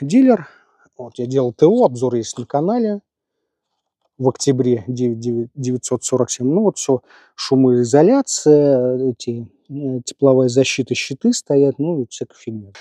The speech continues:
Значит, что мне здесь все нравится? Во-первых, здесь нравится, что есть теплошумоизоляция. Мне нравится, что здесь есть резинка. Знаете, не нужно ничего колхозить, что-то делать где-то дополнительно. Но единственное, что, возможно, конечно, здесь есть кочерга, но так как, э, я сюда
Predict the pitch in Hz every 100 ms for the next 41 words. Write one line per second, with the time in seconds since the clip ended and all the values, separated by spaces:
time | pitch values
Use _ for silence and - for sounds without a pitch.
0 | - 135 - - 240 247 156 151 - 151
1 | 139 113 - 117 131 - 143 123 - 135
2 | 131 - - - 120 - - - 120 -
3 | 123 120 160 196 254 - 180 175 _ _
4 | _ _ 139 135 131 123 - - 117 -
5 | 117 - 139 196 247 117 131 - 131 147
6 | 123 120 113 120 - 147 - 247 190 -
7 | 151 123 113 135 113 120 127 113 - 123
8 | 120 113 110 107 107 - _ - - _
9 | _ _ - 156 202 139 180 - 147 139
10 | 127 - 147 131 123 139 117 123 - 120
11 | 120 - - - - 147 156 226 262 -
12 | 139 123 131 123 - - 123 123 135 -
13 | 131 127 117